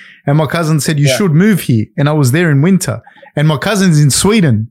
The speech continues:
Speaker 1: said the same thing. "You should try and move here," blah, blah, blah, blah. And I love Sweden. But the sun
Speaker 2: Yeah.
Speaker 1: came out at eleven A M.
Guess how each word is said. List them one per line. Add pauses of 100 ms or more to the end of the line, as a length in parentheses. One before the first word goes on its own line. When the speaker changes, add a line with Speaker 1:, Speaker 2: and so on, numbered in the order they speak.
Speaker 1:
said
the
same
thing.
"You
should
try
and
move
here,"
blah,
blah,
blah,
blah. (220)
And
I
love
Sweden. (800)
But
the
sun
Speaker 2:
Yeah. (160)
Speaker 1:
came
out
at
eleven
A
M.